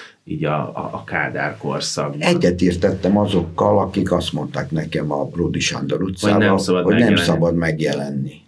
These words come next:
Speaker 2: Egyetértettem. Meg ők voltak a tiszta lelkű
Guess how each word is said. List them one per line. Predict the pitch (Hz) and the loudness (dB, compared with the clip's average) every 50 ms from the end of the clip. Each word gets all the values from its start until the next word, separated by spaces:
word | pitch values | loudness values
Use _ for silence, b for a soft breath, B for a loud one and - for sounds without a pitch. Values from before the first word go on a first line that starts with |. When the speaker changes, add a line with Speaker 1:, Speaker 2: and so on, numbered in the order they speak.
| _ | _
Speaker 2:
Egyetértettem. | _ - 98 82 - - - - - - - - - - - - _ - - 80 | _ 0 0 0 0 -2 -4 -6 -8 -8 -8 -8 -10 -12 -12 -12 _ -6 0 2
Meg | 95 107 110 - - 82 | 2 2 2 0 -4 -2
ők | - 131 104 95 98 - | 2 2 2 2 2 0
voltak | 87 85 80 82 80 85 90 90 87 | 0 0 0 0 0 0 -2 0 0
a | 85 80 80 - - | 0 -2 -2 -2 -2
tiszta | - 87 85 - - - - - | -2 -2 -2 -2 -6 -6 -4 -2
lelkű | 76 80 80 78 73 - - - - 65 67 71 - - | 0 0 0 -2 -2 -6 -8 -6 -4 -4 -4 -4 -6 -10